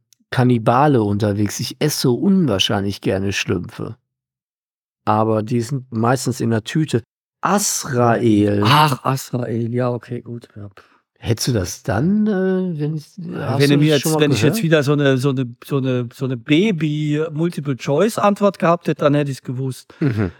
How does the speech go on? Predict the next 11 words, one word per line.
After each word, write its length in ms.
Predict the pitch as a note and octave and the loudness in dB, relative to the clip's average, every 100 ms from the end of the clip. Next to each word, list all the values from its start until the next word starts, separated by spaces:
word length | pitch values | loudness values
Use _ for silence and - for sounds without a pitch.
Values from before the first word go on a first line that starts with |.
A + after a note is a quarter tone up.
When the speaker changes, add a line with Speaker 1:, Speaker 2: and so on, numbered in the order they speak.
| _ | _
Speaker 2:
Aber 540 | - C3 B2+ B2+ B2+ | -2 2 4 4 2
ist 180 | C#3+ B2 | 2 0
ja 120 | C3 B2 | 0 0
kein 200 | C#3 B2+ | 0 -2
aktives 460 | - - C3 A#2+ | -4 -6 -6 -4
Wissen, 200 | C#3 A#2 | -8 -6
das 140 | A#2+ - | -8 -6
zählt 220 | C3+ A2+ | -6 -4
ja 120 | A#2 | -8
nicht. 260 | A2+ A2+ - _ _ - - | -10 -12 -18 _ _ -8 0
Speaker 1:
Nee. 320 | D#3 G#2 | 2 2